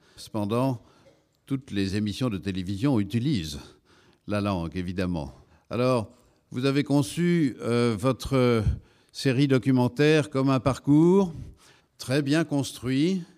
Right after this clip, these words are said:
bien animé, bien illustré, en faisant appel à toutes sortes de, d'intervenants, d'acteurs de toutes les catégories. Et vous avez réussi une œuvre, euh, qui se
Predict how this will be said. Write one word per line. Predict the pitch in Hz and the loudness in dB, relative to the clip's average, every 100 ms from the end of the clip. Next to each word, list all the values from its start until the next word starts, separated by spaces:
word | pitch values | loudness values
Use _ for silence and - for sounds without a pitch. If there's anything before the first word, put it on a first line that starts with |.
| _ - | _ -10
bien | 101 131 | -4 0
animé, | 151 127 120 107 123 151 | 2 2 2 2 2 2
bien | 110 123 147 | 0 0 0
illustré, | 117 120 - - 127 147 170 170 - _ _ - | 0 -2 -4 -4 0 0 0 -4 -18 _ _ -8
en | 110 | -6
faisant | 110 123 | -2 -2
appel | 120 101 139 135 | -2 -2 0 2
à | 107 | 0
toutes | 101 107 | -2 -6
sortes | - 160 156 117 | -2 -2 0 -4
de, | 98 101 101 | -2 0 0
d'intervenants, | 98 98 117 123 104 110 107 139 | -2 -2 0 0 0 0 0 2
d'acteurs | 143 98 - 123 143 165 | 0 -2 -2 0 2 0
de | 120 92 | -2 -6
toutes | 120 110 | -6 -6
les | 104 | -4
catégories. | 101 104 98 95 127 175 175 - _ _ _ _ _ - | -6 -6 -4 -2 -2 -2 -4 -8 _ _ _ _ _ -6
Et | 117 143 151 147 - | 0 2 2 0 -6
vous | 113 117 | -8 -4
avez | 120 135 131 | -2 0 0
réussi | 113 120 107 - 151 147 127 - _ _ | 0 -2 -4 -4 -2 -2 -4 -12 _ _
une | 113 113 | -6 -2
œuvre, | 127 143 139 110 113 110 98 - - _ _ - - | 2 2 2 -2 -2 -2 -4 -8 -16 _ _ -18 -16
euh, | 82 | -10
qui | 123 | -10
se | - 120 110 | -4 -2 -2